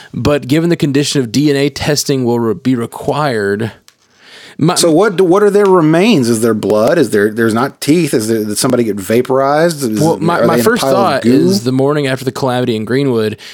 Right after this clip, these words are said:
Speaker 1: is, uh, the calamity in Greenwood could be the fight we saw at the end of the,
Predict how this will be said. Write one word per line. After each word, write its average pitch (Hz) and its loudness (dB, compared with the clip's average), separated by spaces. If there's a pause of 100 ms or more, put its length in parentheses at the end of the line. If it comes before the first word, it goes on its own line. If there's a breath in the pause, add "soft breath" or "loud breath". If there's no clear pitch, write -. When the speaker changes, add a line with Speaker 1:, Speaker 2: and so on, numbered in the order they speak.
(140 loud breath)
Speaker 1:
is, 123 -2 (420 soft breath)
uh, 131 0
the 127 -4
calamity 147 -2
in 123 -4
Greenwood 127 -2
could 156 -4
be 131 2
the 110 -6
fight 127 -4
we 123 -2
saw 120 -2
at 113 -8
the 113 -6
end 117 -2
of 104 -6
the, 101 -4